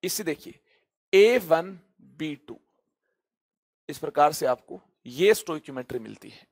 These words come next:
ए वन है और बी कितने हैं? बी टाइप के आयंस कितने हैं?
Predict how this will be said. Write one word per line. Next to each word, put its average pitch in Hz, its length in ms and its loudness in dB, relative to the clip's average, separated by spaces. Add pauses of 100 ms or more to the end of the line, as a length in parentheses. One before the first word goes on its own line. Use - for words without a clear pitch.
ए 185 160 6
वन 208 240 0
है 170 180 -8 (500)
और 139 140 -6
बी 156 180 -6
कितने 196 300 -14
हैं? 208 220 -16 (580)
बी 190 280 -6
टाइप 185 280 2
के - 120 -4
आयंस 180 260 -2
कितने 180 280 -14
हैं? 180 160 -18